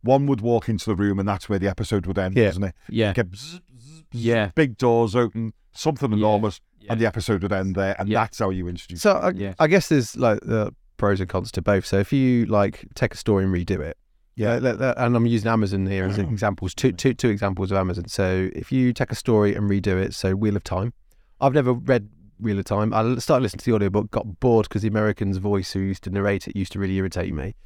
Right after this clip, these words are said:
Speaker 2: It was so droned on for hours, and I was like, "Oh my God." Um,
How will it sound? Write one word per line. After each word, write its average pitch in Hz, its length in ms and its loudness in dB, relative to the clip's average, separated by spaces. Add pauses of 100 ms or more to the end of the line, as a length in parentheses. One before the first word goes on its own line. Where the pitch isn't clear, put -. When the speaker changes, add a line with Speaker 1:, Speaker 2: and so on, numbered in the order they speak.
(320)
Speaker 2:
It 101 80 -2
was 101 120 0
so 110 180 4
droned 110 500 2
on 107 120 0
for 98 180 0
hours, 98 320 2
and 101 60 -2
I - 20 -2
was 87 100 -2
like, 98 100 0
"Oh 87 40 -2
my 82 200 -2
God." 87 280 -2 (520)
Um, 104 480 2